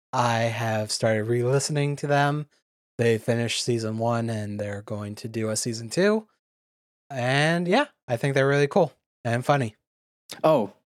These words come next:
Speaker 2: last thing. No, last thing. One more thing about Chris <laughs> is,
Speaker 1: Okay.
Speaker 2: um, I don't know if you saw it recently or if I mentioned it, but, um,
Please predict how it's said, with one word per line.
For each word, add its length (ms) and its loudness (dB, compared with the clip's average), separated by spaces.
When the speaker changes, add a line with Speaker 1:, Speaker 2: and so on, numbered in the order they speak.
Speaker 2:
last 260 4
thing. 240 2
No, 220 4
last 200 4
thing. 200 2
One 160 4
more 140 4
thing 120 4
about 240 4
Chris 460 2
<laughs> 120 -2
is, 1080 0
Speaker 1:
Okay. 40 6
Speaker 2:
um, 320 6
I 100 6
don't 140 4
know 80 4
if 100 0
you 100 4
saw 220 4
it 40 2
recently 400 4
or 40 4
if 100 2
I 100 4
mentioned 360 2
it, 140 0
but, 180 4
um, 540 2